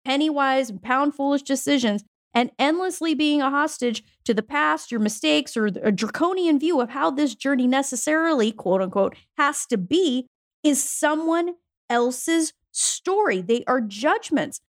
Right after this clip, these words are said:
They're just bullshit stories that get weaponized and used to keep women small and struggling on this journey. Living in the confinement of those ridiculous judgments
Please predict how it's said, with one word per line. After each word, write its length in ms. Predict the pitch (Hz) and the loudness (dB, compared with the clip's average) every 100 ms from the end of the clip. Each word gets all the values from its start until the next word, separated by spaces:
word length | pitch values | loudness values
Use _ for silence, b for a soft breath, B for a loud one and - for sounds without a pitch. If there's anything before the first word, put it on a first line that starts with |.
| _ _ | _ _
They're 80 | 311 | -4
just 240 | 262 415 | -2 -4
bullshit 380 | - 349 349 254 | -2 0 0 -4
stories 420 | - 294 311 285 | -2 0 2 2
that 140 | 226 202 | 0 0
get 160 | 240 | -2
weaponized 720 | 196 220 233 269 208 190 196 - | 0 0 2 0 2 2 0 0
and 240 | 226 220 | 0 0
used 240 | 285 349 - | 0 0 -2
to 60 | |
keep 260 | 220 240 202 | 0 -2 0
women 260 | 233 214 | 0 0
small 460 | 214 - 254 262 302 | 0 -2 0 2 2
and 180 | - 277 | 0 -2
struggling 540 | - 262 262 254 196 | 0 0 2 0 0
on 200 | 185 196 | 0 0
this 200 | 202 - | 0 -2
journey. 400 | - 359 359 - - _ _ _ _ _ - | 0 2 0 -2 -10 _ _ _ _ _ 0
Living 360 | 254 339 440 | 2 2 0
in 120 | 381 | 2
the 80 | 294 | 2
confinement 680 | - 233 208 240 277 226 - | 2 -6 -2 0 2 0 -2
of 80 | 196 | -2
those 240 | 202 196 | -2 0
ridiculous 640 | 208 185 277 285 330 339 - | -2 0 -2 0 0 0 0
judgments 520 | 277 269 240 196 | 0 0 0 -2